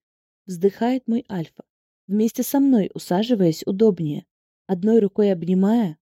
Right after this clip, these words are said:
а другой утирая мои слёзы. «Ну ты чего, моя?»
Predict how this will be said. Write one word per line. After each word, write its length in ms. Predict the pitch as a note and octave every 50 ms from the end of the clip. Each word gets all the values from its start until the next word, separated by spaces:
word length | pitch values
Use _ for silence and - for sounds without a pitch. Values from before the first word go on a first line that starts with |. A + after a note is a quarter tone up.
| _ _ _
а 80 | F3+
другой 520 | E3 D#3+ F#3+ F#3 E3 D#3+ F#3+ G#3+ B3 C#4 - -
утирая 440 | F#3 - - F3 F3 F#3 A3 A#3 G#3+
мои 220 | F#3+ E3+ F3+ G3
слёзы. 440 | - - G#3+ G#3+ G3+ F#3+ E3 E3 - _ _ _ _ _ _ _ _ _ _ _ _
«Ну 160 | G#3 G3+ F#3+
ты 100 | - G#3+
чего, 380 | - - - B3 A3+ A#3+ A#3+ G#3+
моя?» 320 | F#3 D3+ C#3+ C#3 D3